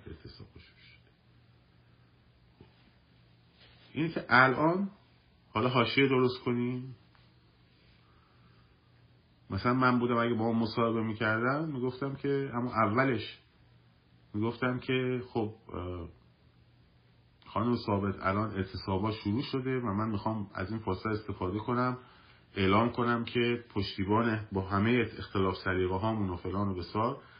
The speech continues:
پشتیبان اعتصاب ها هستیم، باید یه راهی پیدا کنیم برای کمک رسانی و، و، و. حالا برو حرفاتو بزن. ها؟ حالا میری حرفاتو می‌زنی، حالا هر چی می‌خوای بگی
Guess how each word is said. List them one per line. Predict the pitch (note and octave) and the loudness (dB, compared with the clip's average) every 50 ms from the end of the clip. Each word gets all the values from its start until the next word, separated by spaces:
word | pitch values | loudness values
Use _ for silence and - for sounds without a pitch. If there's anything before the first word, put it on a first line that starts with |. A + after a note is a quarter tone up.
| - - - - - | -20 -20 -20 -16 -6
پشتیبان | - G#2 G#2 - - G#2 G2+ A2+ A#2 A2+ | -2 -2 -2 0 0 0 2 2 4 2
اعتصاب | G#2+ G2+ F#2+ - F#2 - G2 F#2 F2+ - | 2 0 -2 -4 -6 -4 -2 -2 -2 -2
ها | - A2 A#2+ | 0 0 0
هستیم، | B2+ B2+ B2+ - - C3+ C3 B2+ B2+ B2+ - - - - - - - - - - - - - - - | 0 0 -2 -4 -6 -4 -4 -4 -4 -8 -10 -18 -20 -20 -20 -20 -20 -20 -20 -20 -20 -20 -12 -4 0
باید | F2+ F#2 G2 F#2+ | 2 2 2 4
یه | G2 G2 G#2 | 4 6 6
راهی | G#2 G#2 G#2+ G#2+ A2 | 6 6 6 4 2
پیدا | G#2 G#2+ G2+ F#2 G2+ G#2 G#2 | 2 0 2 2 2 2 0
کنیم | - A2 G2+ G#2 G2+ | 0 0 0 0 0
برای | G2+ F#2 F#2 F2+ | 0 0 -2 -2
کمک | - G2 F2+ F2 E2+ - - | -2 -4 -4 -4 -4 -4 -6
رسانی | F2 - - F2 F2 F#2+ A2 A#2+ | -8 -6 -6 -6 -4 -2 -2 -2
و، | A#2 G#2+ G#2+ | -2 0 2
و، | A2+ A#2+ A2 A#2 B2 B2+ B2 A#2+ | 2 2 2 2 2 2 2 2
و. | D3+ | 2
حالا | F#3+ G3 D3 - D#3 D#3 E3 D#3 | 0 0 2 6 6 8 8 8
برو | C#3+ C#3 C3 | 6 6 6
حرفاتو | A#2+ A#2 G#2+ G2+ A#2 G#2+ G#2+ B2 | 6 6 6 4 2 -2 0 0
بزن. | A#2 A#2 A2+ G#2+ G#2+ G#2 G#2 G#2 G#2 G#2+ G#2 G#2 G#2 - - _ _ _ _ _ - - _ _ _ _ _ _ _ _ | 0 0 2 2 2 0 0 0 -2 -4 -8 -10 -12 -14 -18 _ _ _ _ _ -20 -20 _ _ _ _ _ _ _ _
ها؟ | - G2+ A2 C3+ D#3 - - _ _ _ - _ _ _ _ _ _ - - - - _ _ _ _ _ _ - - _ _ _ _ _ _ | -10 -8 -8 -8 -10 -14 -20 _ _ _ -20 _ _ _ _ _ _ -20 -20 -20 -20 _ _ _ _ _ _ -20 -20 _ _ _ _ _ _
حالا | - G#2+ A#2+ C3 | -2 0 2 2
میری | C#3+ C#3+ C#3 | 4 6 6
حرفاتو | B2+ A#2+ A#2+ - B2 - B2+ | 6 4 4 2 0 0 0
می‌زنی، | A#2+ A#2+ A2+ A#2 A2+ A2 G#2+ | 0 0 0 -2 -2 -2 0
حالا | G#2 G#2 | 2 2
هر | G#2 G2+ | 2 2
چی | G2 - G#2+ | 0 -2 -4
می‌خوای | G2+ F#2+ - F#2+ F#2 | -4 -2 -2 -2 0
بگی | F#2+ F#2 F#2 F#2+ G2 F2+ F2 | 0 -2 -2 -2 -6 -8 -10